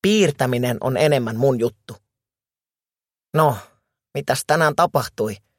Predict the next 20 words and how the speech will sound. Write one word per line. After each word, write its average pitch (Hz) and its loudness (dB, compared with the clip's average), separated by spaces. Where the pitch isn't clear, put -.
Heti 202 4
aamulla 123 2
yksi 147 0
Simo 160 2
mun 127 0
luokalta 120 2
kysyi, 151 0
milloin 143 2
mun 127 0
vanhemmat 120 0
on 123 0
eronneet. 101 -4
Mutta 147 0
eihän 185 2
ne 208 2
ole 180 4
eronneet. 113 -2
Ne 147 4
ei 190 6
ole 185 6